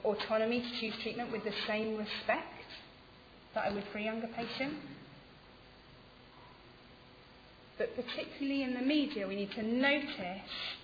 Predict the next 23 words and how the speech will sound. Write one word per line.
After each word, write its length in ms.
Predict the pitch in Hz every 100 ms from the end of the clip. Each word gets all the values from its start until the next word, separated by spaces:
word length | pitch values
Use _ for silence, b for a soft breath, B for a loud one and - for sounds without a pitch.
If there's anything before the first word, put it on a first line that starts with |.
| - -
where 160 | 202
we 140 | 196 202
are 120 | 196 -
caring 520 | 233 226 226 202 202 202 - - - -
for 100 | 208
a 260 | 190 190 - -
certain 280 | 247 240 233 -
kind 120 | 202
of 80 | 196
life 200 | 185 175 - - -
less 180 | 220 214 220
than 120 | 208
another, 280 | 202 185 180
and 200 | - 185
we 60 |
need 140 | 185 185
to 100 | 202
notice 340 | 233 262 254 -
it, 180 | 233 226
and 100 | 202
we 80 | 202
need 160 | 190
to 100 | -